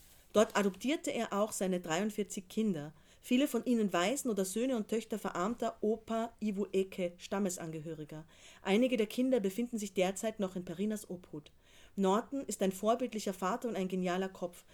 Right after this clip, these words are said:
sagt Doktor Ral-, Roland Kudo-, Kubodera, langjähriger Mitarbeiter in Perinas Labor und einer der engsten Freunde des Wissenschaftlers. „Ich bin fest davon überzeugt, dass diese lächerlichen Vorwürfe fallen gelassen werden.“ Also jetzt habt ihr schon,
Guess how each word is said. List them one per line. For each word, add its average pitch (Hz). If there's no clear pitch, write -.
sagt 185
Doktor 190
Ral-, 180
Roland 180
Kudo-, 180
Kubodera, 175
langjähriger 190
Mitarbeiter 190
in 185
Perinas 208
Labor 165
und 185
einer 202
der 190
engsten 233
Freunde 190
des 185
Wissenschaftlers. 151
„Ich -
bin 202
fest 214
davon 220
überzeugt, 185
dass 190
diese 202
lächerlichen 185
Vorwürfe 185
fallen 147
gelassen 147
werden.“ 143
Also 175
jetzt 190
habt 208
ihr 233
schon, 214